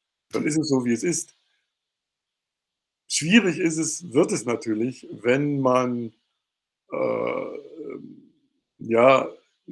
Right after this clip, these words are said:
wenn man überhaupt mit Oberzielen allergrößter Art operiert. Also ein solches war sicherlich die Lebensrettung für alle.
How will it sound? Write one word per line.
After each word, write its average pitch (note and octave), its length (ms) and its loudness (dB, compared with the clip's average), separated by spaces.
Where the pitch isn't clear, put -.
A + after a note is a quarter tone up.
wenn B2 360 -2
man D#3 120 4
überhaupt C#3+ 580 2
mit - 240 -6
Oberzielen D#3 1080 -2
allergrößter C3 840 2
Art A#2 260 -2
operiert. C3 720 -8
Also A2+ 640 2
ein F#2+ 180 -6
solches B2 460 0
war D3 320 0
sicherlich A#2 640 -6
die G#2+ 100 -4
Lebensrettung C3+ 840 -2
für - 260 -6
alle. C#3 300 -10